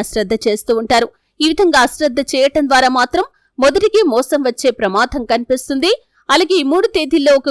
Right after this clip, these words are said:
గుడ్ న్యూస్ ని కూడా మీరు వినబోతున్నారని చెప్పుకోవాలి. కెరీర్ కి సంబంధించి, వృత్తి జీవితానికి సంబంధించి,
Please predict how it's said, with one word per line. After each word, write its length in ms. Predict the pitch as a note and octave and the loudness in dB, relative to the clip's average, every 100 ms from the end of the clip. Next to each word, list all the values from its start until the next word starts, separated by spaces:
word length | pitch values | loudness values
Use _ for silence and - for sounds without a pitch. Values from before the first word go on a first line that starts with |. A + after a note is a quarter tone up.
| A#3 | -6
గుడ్ 180 | B3 C#4+ | -2 0
న్యూస్ 200 | F#4+ F#4 | 0 0
ని 40 | E4 C#4 | -4 -2
కూడా 140 | B3 A#3 | 0 0
మీరు 140 | A3 G3 | -2 -2
వినబోతున్నారని 800 | G3+ A3 B3+ C4 B3 A#3 A#3 A#3+ | -4 -2 -4 -2 -4 -2 -4 -4
చెప్పుకోవాలి. 500 | B3+ A#3 B3+ C4+ C#4+ C#5 _ _ _ | -6 -6 0 2 2 -2 _ _ _
కెరీర్ 340 | - E4+ A4 G4 | 0 2 2 0
కి 80 | F4+ D4+ | -2 -2
సంబంధించి, 480 | B3 B3 B3 - B3 | -4 -4 -6 -6 -6
వృత్తి 300 | F#3 B3 - D#4 A#3 | -4 -4 -2 -4 -2
జీవితానికి 500 | A3+ A#3 A3+ A3+ B3 | -4 -2 -2 -4 -4
సంబంధించి, 520 | B3+ A#3+ A#3+ A#3 - | -4 -4 -6 -6 -2